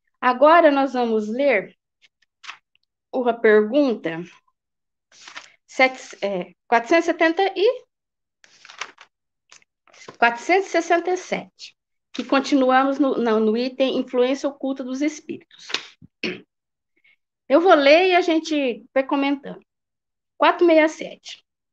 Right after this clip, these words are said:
Pode o homem eximir-se da influência dos espíritos que procuram arrastá-lo ao mal?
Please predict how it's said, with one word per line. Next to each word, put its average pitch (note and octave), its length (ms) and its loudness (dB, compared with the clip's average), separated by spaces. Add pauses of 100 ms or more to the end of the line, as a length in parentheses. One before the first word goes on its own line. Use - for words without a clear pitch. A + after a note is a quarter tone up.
(480)
Pode F#4 280 6
o D#4+ 60 8
homem B3+ 520 0 (200)
eximir-se A3+ 720 0
da G3 100 2
influência G#3+ 580 0
dos F#3 180 -6
espíritos G#3+ 580 -8
que - 120 -10
procuram F#3+ 560 -2
arrastá-lo E3+ 600 -2
ao D#3 100 -4
mal? F#3+ 340 -2